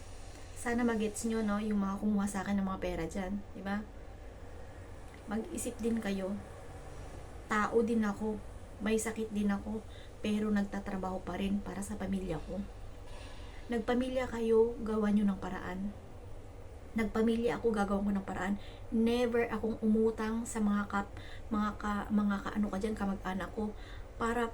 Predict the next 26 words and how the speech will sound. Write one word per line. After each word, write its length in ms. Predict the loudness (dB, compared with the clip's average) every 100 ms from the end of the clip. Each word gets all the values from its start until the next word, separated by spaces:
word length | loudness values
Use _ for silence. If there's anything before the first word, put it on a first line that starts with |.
| 2
lang 180 | 2 2
pangtustos 480 | 0 0 -2 -2 -2
ng 100 | -2
pag-aaral 380 | 0 0 2 4
ng 100 | 4
mga 160 | 4 2
anak 100 | 0 -2
ko. 100 | 0
Never. 800 | 4 4 4 4 4 6 4 4 0 -8 -10 -10 -10 -10 -6 2
Never 540 | 4 4 4 4 4
ko 80 | 4 6
yan 180 | 6
ginawa. 400 | 6 4 2 0 -2 -8 -8 -8 -8 -10 -4
Dahil 400 | 2 6 6 6 4
alam 340 | 2 4 4 4
ko 180 | 4 4
kung 220 | 4 4
gaano 480 | 4 2 0 2 0 0
kahirap. 500 | -4 0 2 2 -2 -8 -12 -12 -10 -10 -10 -10 -10 -12 -10 -2
Di 80 | 0
ba? 260 | 0 -2 -4 -10 -12 -6
Alam 240 | 0 2 2
ko 160 | 2
kung 160 | 2 4
gaano 240 | 4 2
kahirap 480 | 0 0 0 0 -2